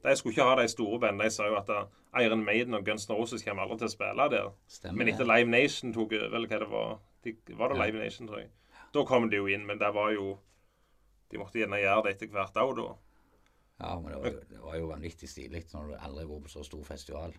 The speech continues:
Speaker 2: Komme ned der, og så, eh, femogtjue tusen.
Speaker 1: Ja, jeg tror det var sånn treogtredve tusen ish.
Speaker 2: Ja.
Speaker 1: Jeg lurer på om, jeg husker i et år av de siste gangene jeg var, da var Kiss headliner. Kiss er jo vanvittig stort i Sverige.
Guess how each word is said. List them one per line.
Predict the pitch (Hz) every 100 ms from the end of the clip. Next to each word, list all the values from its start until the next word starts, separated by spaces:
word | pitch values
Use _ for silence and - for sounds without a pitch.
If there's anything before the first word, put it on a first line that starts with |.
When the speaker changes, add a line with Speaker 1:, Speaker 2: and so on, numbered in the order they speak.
| -
Speaker 2:
Komme | - 80 71 80
ned | 76 76
der, | 73 80
og | 65
så, | - 78 76 71 69
eh, | - - -
femogtjue | 80 82 - 71
tusen. | - 87 - 95 92 - _ _ _
Speaker 1:
Ja, | 139 110 95 -
jeg | 131
tror | 147 139
det | 127
var | 131
sånn | 139 110
treogtredve | - 120 117 120 - 113 107 101
tusen | 113 113 107 113
ish. | 107 104 - _ _
Speaker 2:
Ja. | 85 85 123
Speaker 1:
Jeg |
lurer | 120 131
på | 143
om, | 131 - _ _ -
jeg | 120
husker | 120 110 - 139
i | 120
et | 113 107
år | 117 117 120 113
av | 110 110
de | 110
siste | - - - 107 - -
gangene | 123 107 104
jeg | 104
var, | 101 98
da | 104
var | 104 104
Kiss | 104 123 117 -
headliner. | 101 98 95 95
Kiss | - 113 87
er |
jo | 92
vanvittig | 87 87 - 110
stort | - 101 107 104
i |
Sverige. | - 98 120 127 -